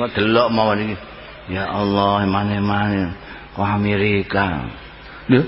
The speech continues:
sampean sudah? Sudah. Lho kok sudah? Ya sudah ya, yang penting Pak Kiai ya menikmati.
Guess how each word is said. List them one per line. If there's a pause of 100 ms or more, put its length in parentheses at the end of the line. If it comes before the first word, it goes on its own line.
(640)
sampean
sudah? (640)
Sudah. (1400)
Lho
kok
sudah?
Ya
sudah
ya,
yang
penting (760)
Pak
Kiai
ya (400)
menikmati.